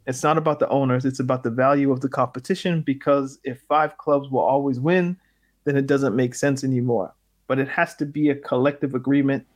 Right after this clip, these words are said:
every league and uefa, because if we do it and the other leagues don't, then it doesn't make sense. I hope it can be made as soon as possible. For now,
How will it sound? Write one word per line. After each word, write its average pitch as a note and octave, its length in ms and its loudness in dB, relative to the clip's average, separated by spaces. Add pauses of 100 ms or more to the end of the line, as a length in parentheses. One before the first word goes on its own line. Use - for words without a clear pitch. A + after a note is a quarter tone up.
(120)
every D3+ 280 2
league D3 580 2
and C#3 180 2
uefa, B2+ 540 0 (600)
because D3 240 0
if C3+ 120 0
we D3 100 2
do E3 280 4
it F#3+ 260 -2
and C#3+ 120 0
the C#3 100 0
other D#3+ 180 2
leagues D3+ 260 2
don't, D#3+ 300 2 (400)
then C3+ 160 0
it C3 80 0
doesn't C3 240 0
make B2 160 0
sense. D#3+ 380 -2
I A#2 80 -2
hope D3 200 2
it C3+ 100 0
can C3+ 140 0
be C3 120 0
made C3 260 2
as A#2+ 100 -4
soon C3+ 160 -2
as B2 80 -4
possible. C#3 640 -2 (440)
For C#3 100 0
now, D#3 560 2